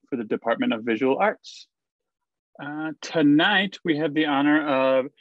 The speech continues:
Erica Felicella, who is a practicing artist and arts professional, currently living and working in Oak Cliff. Her current artistic practice includes endurance and durational-based performance,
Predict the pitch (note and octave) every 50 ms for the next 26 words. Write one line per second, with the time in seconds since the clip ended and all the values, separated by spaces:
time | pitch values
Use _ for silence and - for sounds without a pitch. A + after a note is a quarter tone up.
0 | _ _ _ _ - D3 D#3+ F#3+ G#3 G3 - - G3+ G3+ F3+ - F#3+ F3+ E3 C#3
1 | - - F#3+ G3+ G3 G3+ G#3 G#3+ A3 G#3 _ _ _ - E3+ D3+ D#3 D#3 C#3+ C#3+
2 | _ - F3+ F3+ F3+ - - F#3 D#3+ - F3+ E3+ D3+ - C#3+ C#3 C#3+ D3 F#3 G3
3 | - - - D#3+ D3+ C3 C3 C3 C3 - _ - C3+ - - F3 F3+ - - -
4 | G#3 A3 B3 _ _ _ _ _ _ _ _ _ _ - - G3+ G#3 F#3+ F#3+ F#3
5 | F#3 F3+ D#3+ C#3+ D3 D#3+ D#3 F3 F3+ F3+ F3 D#3 D#3+ C#3+ B2 B2 B2 B2+ - D#3
6 | D3 D3 - - A#2+ A#2+ - A2 A2 - - - E3+ A3 A3+ - _ _ _ _
7 | _ _ _ - _ _ - E3+ D#3 - - F#3+ F#3 F3 E3+ - D3+ C3+ - -
8 | F#3 E3+ - - D#3 - - _ - D#3+ D#3+ D#3+ - - F#3+ F3+ - - - D#3+
9 | C#3 - - D3 C#3 C3+ C3 - - - A2+ A2+ A2 D3+ F3+ G3 G3 G3+ G3 F#3+
10 | - - - _ _ _ _ _ _ - C#3+ B2+ B2 C3+ B2+ B2+ C#3 C#3+ D3+ -
11 | - E3 D3+ C3+ B2 C#3+ C3 B2+ - - - C3+ B2 - F3 F#3 F#3+ F#3+ F#3 F#3+
12 | F#3+ - - -